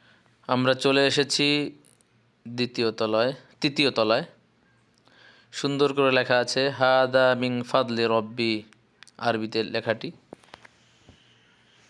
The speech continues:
আপনারা দেখলেন, তৃতীয় তলা থেকে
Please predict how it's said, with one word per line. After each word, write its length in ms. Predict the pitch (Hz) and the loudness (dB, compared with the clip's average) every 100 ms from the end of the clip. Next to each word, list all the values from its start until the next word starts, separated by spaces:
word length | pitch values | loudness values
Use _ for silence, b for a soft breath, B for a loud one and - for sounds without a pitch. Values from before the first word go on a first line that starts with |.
| b b _ _ _ _ _ - | b b _ _ _ _ _ -16
আপনারা 340 | - 127 117 | -8 -4 -2
দেখলেন, 440 | 110 117 117 117 139 B B B B - | -2 -4 -4 -4 -6 B B B B -18
তৃতীয় 300 | 127 127 131 | -12 -4 -2
তলা 240 | 131 123 | 0 0
থেকে 480 | 120 127 131 127 131 | -2 -4 -4 -4 -4